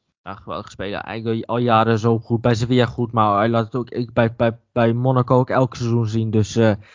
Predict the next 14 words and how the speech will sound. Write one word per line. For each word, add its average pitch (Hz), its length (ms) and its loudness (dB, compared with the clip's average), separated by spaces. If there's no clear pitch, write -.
het - 100 -18
is - 80 -8
geen 123 200 2
eendagsvlieg, 120 520 0
maar 120 120 2
een 117 60 4
speler 113 220 0
die 117 120 0
elk 123 200 0
jaar 120 140 -2
goed 117 140 -8
presteert. 123 440 -4
Dus, 110 200 -6
eh, 104 180 -2